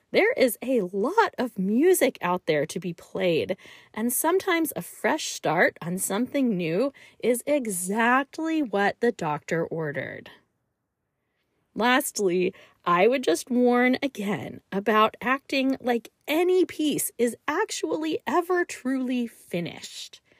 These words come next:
As we've been, been discussing the past few weeks, throwing back to a previously explored piece can be highly effective in your teaching. I often give my students this speech.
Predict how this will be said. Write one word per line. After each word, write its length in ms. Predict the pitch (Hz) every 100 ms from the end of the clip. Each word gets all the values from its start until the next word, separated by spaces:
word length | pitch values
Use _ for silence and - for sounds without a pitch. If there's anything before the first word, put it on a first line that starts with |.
| _ _ _ _ _ _ -
As 320 | 196 247 285
we've 240 | - 294 -
been, 240 | 247 233 -
been 160 | 247
discussing 760 | 226 208 - 208 190 - 165 175
the 100 | 185
past 400 | - 185 - -
few 240 | - 240 220
weeks, 460 | 202 294 208 - - - - _ -
throwing 420 | 226 269 330 285
back 400 | 185 160 165 -
to 260 | - 247 247
a 100 | 226
previously 800 | 202 - 202 214 269 269 269 269 -
explored 640 | - - 165 165 185 190
piece 400 | - 147 233 - - - -
can 260 | 302 285
be 200 | 262 294
highly 640 | 269 - 202 277 311 302 277
effective 800 | - 247 - 214 - 175 135 -
in 120 | 185
your 160 | 202 196
teaching. 640 | - 180 208 165 123 - - _ _ _ _ _ _ _ _ -
I 180 | 247 -
often 460 | 196 208 262 285 262
give 200 | 226 214
my 140 | 190
students 540 | - - 165 143 - -
this 200 | 165 -
speech. 580 | - - - - -